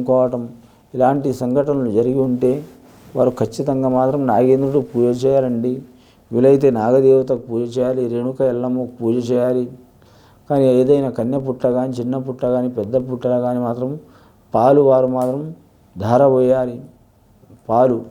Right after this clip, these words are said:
తాగే పాలు, గోపాలు చాలా వరకు మంచిది, వారి మీద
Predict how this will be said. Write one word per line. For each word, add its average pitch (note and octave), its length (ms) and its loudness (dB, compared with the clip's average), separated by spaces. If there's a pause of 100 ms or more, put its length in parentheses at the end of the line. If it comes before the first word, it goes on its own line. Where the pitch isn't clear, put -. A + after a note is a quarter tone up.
(120)
తాగే B2+ 260 2 (100)
పాలు, B2 200 2 (120)
గోపాలు B2 480 -2 (720)
చాలా B2 360 0
వరకు B2+ 200 0
మంచిది, B2 380 -4
వారి C3 280 0
మీద B2+ 100 0